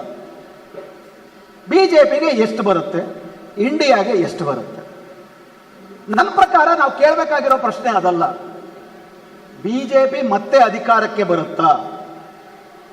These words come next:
ಇಂಡಿಯಾ ಅಧಿಕಾರಕ್ಕೆ ಬರುತ್ತಾ? ಯಾಕೆ ಆ ಪ್ರಶ್ನೆ ಕೇಳಬೇಕು ಅಂದ್ರೆ,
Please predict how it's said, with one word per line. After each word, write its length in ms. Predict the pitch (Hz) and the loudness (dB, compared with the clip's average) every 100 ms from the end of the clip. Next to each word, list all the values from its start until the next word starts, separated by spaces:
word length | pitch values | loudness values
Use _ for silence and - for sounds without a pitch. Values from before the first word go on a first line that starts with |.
| - | -6
ಇಂಡಿಯಾ 380 | 196 269 262 247 | -2 -2 0 4
ಅಧಿಕಾರಕ್ಕೆ 580 | 233 175 175 170 160 180 | 4 2 -4 -6 -6 -8
ಬರುತ್ತಾ? 380 | 147 127 - 135 139 - - - - - - - - - - - | -8 -10 -14 -14 -16 -18 -20 -20 -20 -20 -20 -20 -20 -20 -20 -2
ಯಾಕೆ 300 | 220 339 370 | 2 2 4
ಆ 40 | 349 | 2
ಪ್ರಶ್ನೆ 360 | 320 294 311 | 2 -4 -6
ಕೇಳಬೇಕು 480 | 302 294 247 233 202 | -2 -2 0 -4 -6
ಅಂದ್ರೆ, 680 | 160 135 143 277 - - | -6 -6 -6 -4 -6 -12